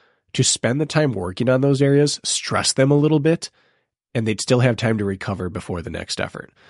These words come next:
So again, on paper, it didn't look like he should be improving the way he did, but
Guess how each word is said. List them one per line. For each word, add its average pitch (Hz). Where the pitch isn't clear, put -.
So 131
again, 185
on 143
paper, 127
it 85
didn't 135
look 117
like 85
he 101
should 98
be 90
improving 107
the 98
way 87
he 87
did, 104
but 90